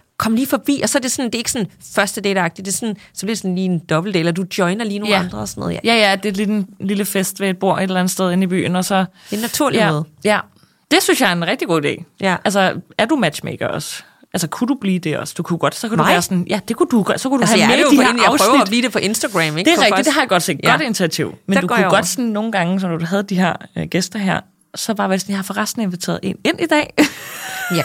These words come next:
Speaker 1: kender jo faktisk i realiteten jo mange, der også har været gæster her, som
Speaker 2: Prøv at
Speaker 1: er
Speaker 2: høre, det kunne
Speaker 1: singler.
Speaker 2: være et ret godt indslag i
Speaker 1: Jamen, jeg
Speaker 2: de
Speaker 1: tænker
Speaker 2: her
Speaker 1: sgu da også til dig.
Speaker 2: Nå?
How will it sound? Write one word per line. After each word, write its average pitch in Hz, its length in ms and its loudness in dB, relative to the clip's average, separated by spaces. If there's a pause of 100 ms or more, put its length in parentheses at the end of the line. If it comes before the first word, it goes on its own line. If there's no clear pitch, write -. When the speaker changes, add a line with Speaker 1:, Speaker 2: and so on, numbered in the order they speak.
Speaker 1:
kender 175 220 2
jo - 40 -6
faktisk 160 360 -2
i - 40 0
realiteten 156 400 -2
jo 156 60 -2
mange, 156 240 -2
der 190 60 -2
også 170 240 -2
har 165 40 -4
været 160 340 0
gæster 165 280 -4
her, - 160 -6
som 170 160 0
Speaker 2:
Prøv - 20 4
at 269 40 4
Speaker 1:
er 262 40 4
Speaker 2:
høre, 233 80 2
det - 20 0 (160)
kunne 240 80 4
Speaker 1:
singler. 196 100 4
Speaker 2:
være 202 120 2
et 190 160 -2
ret - 260 -2
godt 202 320 2
indslag 214 420 2
i - 100 2
Speaker 1:
Jamen, 185 100 2
jeg 170 80 -2
Speaker 2:
de 226 40 2
Speaker 1:
tænker 208 160 4
Speaker 2:
her 208 80 4
Speaker 1:
sgu 180 80 -4
da 160 40 0
også 196 140 -2
til 180 100 -10
dig. - 220 -4 (600)
Speaker 2:
Nå? 175 120 4